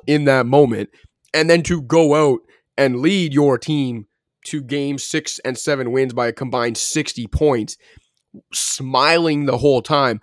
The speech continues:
I just thought it was, like, a really, really cool moment for his very young but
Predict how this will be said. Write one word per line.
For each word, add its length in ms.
I 100
just 220
thought 180
it 80
was, 140
like, 200
a 120
really, 580
really 600
cool 800
moment 680
for 280
his 280
very 360
young 480
but 240